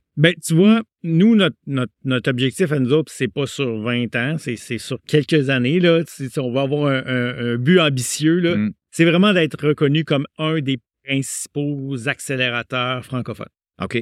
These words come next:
Speaker 1: On, nous, on a choisi cette, cette niche-là, là, la francophonie, parce que... Parce que, parce
Speaker 2: Parce
Speaker 1: qu'on
Speaker 2: qu'il y
Speaker 1: est
Speaker 2: en a
Speaker 1: francophone.
Speaker 2: trois cents millions de francophones sur la planète aussi, hein?
Speaker 1: Ouais, voilà, exactement, tu sais, puis parce que la compétition est très forte dans le milieu
Speaker 2: Ouais.
Speaker 1: anglophone, puis il y a plein de joueurs qui sont très bons à faire. Fait que là,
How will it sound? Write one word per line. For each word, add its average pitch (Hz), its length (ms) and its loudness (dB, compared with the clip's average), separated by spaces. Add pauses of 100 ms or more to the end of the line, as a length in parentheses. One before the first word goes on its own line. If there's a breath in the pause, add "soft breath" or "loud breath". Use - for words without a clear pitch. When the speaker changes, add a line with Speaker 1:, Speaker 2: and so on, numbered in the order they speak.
(260)
Speaker 1:
On, 147 100 -6
nous, 165 160 6
on 202 120 4
a 151 80 4
choisi 147 460 2
cette, 147 240 0
cette 143 220 -2
niche-là, 151 520 2
là, 196 120 2
la 151 120 0
francophonie, 151 600 0
parce - 220 -2
que... 135 180 -2
Parce - 180 -10
que, 120 200 -2
parce 113 120 -4
Speaker 2:
Parce 131 140 0
Speaker 1:
qu'on 127 60 -2
Speaker 2:
qu'il - 20 2
y - 20 2
Speaker 1:
est 139 80 2
Speaker 2:
en - 40 0
a 147 40 2
Speaker 1:
francophone. 139 180 0
Speaker 2:
trois 139 100 4
cents 151 180 -2
millions 139 300 0
de 139 40 -4
francophones 135 520 0
sur 139 80 0
la 131 60 0
planète 131 380 -2
aussi, 170 320 -2
hein? 180 140 2
Speaker 1:
Ouais, 185 240 4
voilà, 165 400 4
exactement, 165 720 2
tu 190 160 0
sais, 202 80 2
puis 165 140 -2
parce 143 220 0
que 160 100 0
la 139 180 2
compétition 143 420 -2
est 127 60 -2
très 117 180 -2
forte 135 220 -4
dans 127 100 -2
le 123 60 0
milieu 131 140 2
Speaker 2:
Ouais. 131 60 2
Speaker 1:
anglophone, 135 360 0
puis 151 60 -2
il - 20 4
y - 20 4
a 107 40 -10
plein 135 160 0
de 135 60 0
joueurs 143 200 2
qui - 80 -10
sont 120 100 -4
très 147 300 -2
bons 131 160 -2
à 131 40 -4
faire. 131 240 -4
Fait 127 120 -8
que 143 80 0
là, 160 100 0